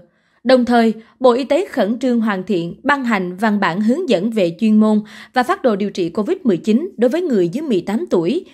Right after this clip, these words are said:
nhất là trẻ em dưới mười hai tuổi. Tại cuộc họp, giáo sư tiến sĩ Trần Minh Điền,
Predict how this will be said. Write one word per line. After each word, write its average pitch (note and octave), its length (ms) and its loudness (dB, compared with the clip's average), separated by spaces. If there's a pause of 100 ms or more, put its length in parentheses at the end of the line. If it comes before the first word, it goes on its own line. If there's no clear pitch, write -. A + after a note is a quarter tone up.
(140)
nhất - 260 -4
là G3+ 200 2
trẻ E3+ 220 -4
em G3+ 320 -4
dưới G#3+ 140 0
mười A3 260 -2
hai G3+ 180 -4
tuổi. G3+ 400 -2 (520)
Tại B3+ 80 -2
cuộc B3+ 180 2
họp, A#3 260 2 (240)
giáo C#4+ 180 0
sư C4 240 -4
tiến C#4 220 -6
sĩ A3 420 -4
Trần G#3 320 2
Minh A#3+ 200 2
Điền, F3+ 240 2